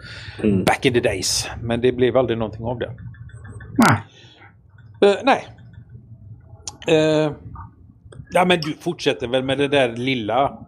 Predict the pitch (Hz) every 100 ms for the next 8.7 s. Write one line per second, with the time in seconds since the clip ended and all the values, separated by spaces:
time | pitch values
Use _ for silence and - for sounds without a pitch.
0 | - - _ _ - - - - - 143
1 | 143 151 175 - 117 104 - 170 165 185
2 | - 160 131 139 143 - - 139 117 147
3 | 143 143 135 117 139 127 - 135 - 127
4 | 127 131 127 123 131 123 110 101 - -
5 | - - - _ - - - - - 147
6 | 117 151 143 139 113 107 110 120 - _
7 | - - - 143 - 143 147 123 151 156
8 | 135 - - 110 139 151